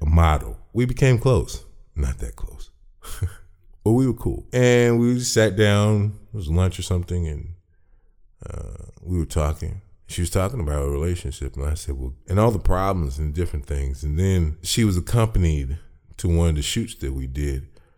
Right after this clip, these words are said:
And so I saw what she was talking about. And I said, "Well, the good thing about it is you're not pregnant. And I would recommend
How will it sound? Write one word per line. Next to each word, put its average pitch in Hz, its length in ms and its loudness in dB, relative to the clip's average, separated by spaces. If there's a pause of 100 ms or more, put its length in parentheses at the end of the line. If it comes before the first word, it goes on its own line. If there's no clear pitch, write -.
(400)
And 80 320 -2
so 82 220 -2
I 76 140 -2
saw 87 360 0
what 78 180 -4
she - 120 -8
was 69 140 -10
talking 90 420 -4
about. 65 360 -8 (140)
And 95 100 0
I 98 40 4
said, 95 200 2
"Well, 87 140 4
the 76 80 0
good 120 260 4
thing 107 200 2
about 76 300 0
it 78 60 0
is 82 200 0
you're 95 80 2
not 110 240 0
pregnant. 92 440 -4 (200)
And 95 720 4 (160)
I 90 160 2
would 87 160 2
recommend 92 800 0